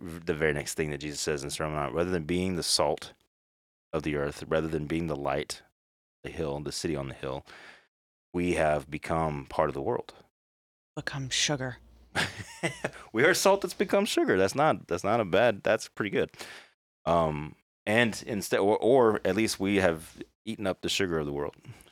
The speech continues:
Speaker 1: right? And we've become
Speaker 2: Mm-hmm.
Speaker 1: complacent and not faithful. Um, I think a lot of us tend to believe, and I'm as guilty of this as anybody else, that, that our faith is a private matter. Our religion is a personal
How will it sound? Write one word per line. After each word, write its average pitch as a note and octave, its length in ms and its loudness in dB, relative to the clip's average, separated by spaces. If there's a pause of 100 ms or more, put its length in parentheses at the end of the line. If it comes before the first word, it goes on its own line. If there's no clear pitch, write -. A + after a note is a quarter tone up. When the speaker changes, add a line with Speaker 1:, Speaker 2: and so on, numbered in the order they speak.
(440)
Speaker 1:
right? D#2+ 180 0
And D#2 180 -6
we've F2 240 -2
become D2+ 520 -4 (140)
Speaker 2:
Mm-hmm. - 80 -12
Speaker 1:
complacent D2 640 -2 (640)
and D#2 160 -2
not D#2 420 2 (120)
faithful. - 580 -4 (720)
Um, C#2+ 420 -2 (140)
I F2 60 -12
think F2+ 120 -4
a F#2 60 2
lot F2+ 180 6
of F2+ 140 0
us - 280 -2 (100)
tend F#2 200 -2
to E2+ 60 -2
believe, D#2+ 340 0
and D#2+ 100 -6
I'm F2 360 -4 (100)
as E2+ 160 -6
guilty F2+ 300 -2
of D#2 200 -4
this F2 220 -2
as E2+ 140 -8
anybody E2+ 320 0
else, F#2 220 0
that, D#2 220 -2 (140)
that D#2+ 220 -4 (320)
our D#2+ 180 0
faith F#2 540 -2
is E2+ 180 -6
a D2 300 -6
private G2 600 0
matter. G#2+ 440 0 (580)
Our D#2+ 260 2
religion F2+ 640 -2
is D#2 240 -6
a D#2 120 -4
personal G#2 640 -4